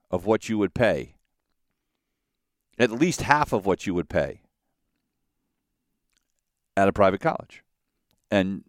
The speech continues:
she determined she wanted to go to the private college, so she took out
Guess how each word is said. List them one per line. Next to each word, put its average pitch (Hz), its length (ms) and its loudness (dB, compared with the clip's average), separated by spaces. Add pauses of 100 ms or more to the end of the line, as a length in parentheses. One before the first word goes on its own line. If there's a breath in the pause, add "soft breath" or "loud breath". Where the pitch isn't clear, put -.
(280)
she 107 360 -2
determined 104 560 -2
she 107 100 -2
wanted 92 300 2
to 104 40 -6
go 104 140 4
to 113 80 4
the 107 60 -4
private 120 320 2
college, 151 320 2
so 107 100 -4
she 95 140 -6
took - 200 -2
out 107 200 2